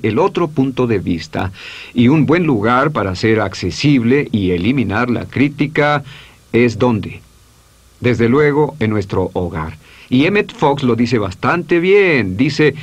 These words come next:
"Si es preciso, sé grosero con los extraños, pero conserva los modales para tu familia". Todos tenemos la tendencia a ser muy corteses con la gente que no conocemos ni volveremos a ver,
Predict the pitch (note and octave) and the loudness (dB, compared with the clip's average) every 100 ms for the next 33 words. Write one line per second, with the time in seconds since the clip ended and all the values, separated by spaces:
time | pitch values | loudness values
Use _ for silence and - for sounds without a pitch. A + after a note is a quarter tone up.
0 | - - - - - C#3 G3+ A3+ E3+ D#3 | -18 -20 -20 -20 -2 4 4 2 -2 -2
1 | F#3+ A#3+ A#3 G3+ F3+ - B2+ B2 G#2 B2+ | 0 0 2 2 2 0 0 2 0 0
2 | C3+ B2+ G#2+ G2 G2 - B2 C#3 C#3 - | 0 0 -2 -2 -4 -2 -2 0 -2 -6
3 | - - A2 G#2+ G#2+ F#2+ C3 B2+ A2 B2+ | -20 -8 -2 -2 -2 -2 0 2 2 0
4 | A#2+ G#2+ G#2 G#2+ G#2+ G2+ A2 G#2+ G#2+ A2 | 0 0 0 0 0 -2 -2 -2 -2 -4
5 | - B2+ A2+ G#2 F2+ F2 D#2+ E2 D#2 - | -4 0 0 -2 -4 -6 -6 -8 -12 -18
6 | - - _ - G3 G3 D3+ C3+ C#3+ B2 | -20 -20 _ -2 0 0 -2 -2 -2 -2
7 | A#2+ G2 G#2 G#2 D#3 C#3+ A2+ A#2+ G#2+ G2+ | -2 -2 -2 -2 -2 -2 -2 0 -2 -2
8 | A2+ F3 A#3 F#3 E3 D#3 D#3 - F#2 - | -2 0 0 -2 -2 0 0 0 -6 -4
9 | F#2+ F#2 A2+ G#2+ G#2+ G#2 G2+ G2+ G2 B2 | -4 -2 -2 -2 -4 -4 -4 -4 -2 0
10 | B2+ C3 C3+ B2+ G2+ F#2 F#2 F#2+ G2+ G2 | 2 2 0 0 -2 -2 -2 -2 -2 -4
11 | G2+ G2+ A#2+ D3 E3+ | -2 0 2 2 0